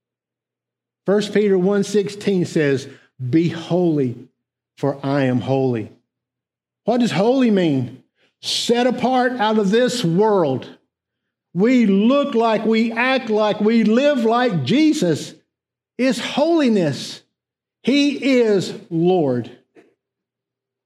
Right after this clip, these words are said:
You might claim him as Savior today, but if he's not your Lord,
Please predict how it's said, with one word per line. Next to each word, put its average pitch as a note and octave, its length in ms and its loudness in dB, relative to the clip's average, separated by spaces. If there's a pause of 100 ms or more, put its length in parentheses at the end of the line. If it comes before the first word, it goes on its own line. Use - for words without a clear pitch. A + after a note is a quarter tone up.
(380)
You G3+ 120 4
might B3 240 2
claim B3 260 0
him A#3+ 220 2
as A3+ 160 0
Savior A#3+ 380 2
today, F3 280 2
but F3+ 160 2
if E3+ 100 -2
he's A#3 240 2
not A3+ 320 0
your A#3 260 2
Lord, G#3+ 640 2